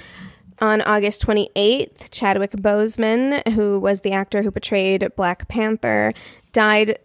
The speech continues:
to us what seemed very suddenly at the age of forty-three after battling a four-year, um, battle with colon cancer, after losing a four-year battle with colon cancer. And, you know, I, I say it seemed very sudden because, of course, to him,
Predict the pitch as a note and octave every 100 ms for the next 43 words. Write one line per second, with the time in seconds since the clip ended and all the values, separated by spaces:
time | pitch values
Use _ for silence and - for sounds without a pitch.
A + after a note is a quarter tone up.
0 | _ - - - - B3 A3 B3+ A3 -
1 | G#3 - - G#3 G3+ G3 G3 F#3 G3+ A#3
2 | F#3+ G3 G3 - F#3+ - G3+ F#3+ G3+ G3+
3 | G#3 - G3+ G3 - A3 G#3+ G#3 G3 G3
4 | A3 G#3 G3 F3+ F#3+ F#3+ F#3+ - G3 G3
5 | F#3 F#3 F#3 - - - - - G3 F3
6 | F#3 A3+ - A3+ A3 G3+ G3+ F#3+ G3+ -
7 | - A3 G3+ G3 G3+ - F#3+ F#3+ G3 F3+
8 | G#3 - G3+ G3 G3 F#3 F#3+ E3+ F3 F3+
9 | D#3+ E3 F#3 G3 G3 - - G3 F3+ F#3+
10 | G3+ G3 G3+ F#3 G3 - - - - G3
11 | F#3+ G3+ - - _ _ B3 A#3 G3+ F#3+
12 | - - - _ _ _ - - A3+ A#3
13 | A3+ C#4+ A#3+ - - B3 A#3+ A3+ A3 G#3
14 | G#3+ G3+ G3 G3 G3+ G3 - G3+ F#3+ -
15 | G#3+ G#3 A#3+ G#3 G#3